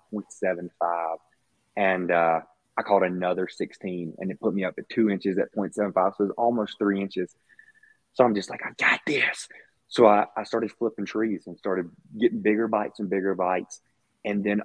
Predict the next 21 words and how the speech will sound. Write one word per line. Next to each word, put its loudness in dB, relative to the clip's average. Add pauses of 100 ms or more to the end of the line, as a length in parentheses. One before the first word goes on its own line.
all 6
of 0
a -4
sudden, -4
Erin -2
messaged -8
me, -6
and -6
she's -2
like, -4 (380)
"He's -2
got 6
you 4
by 4
two 2
inches." -2
I'm -4
like, -6 (880)
"Huh? 8 (520)
Two 8
inches? -4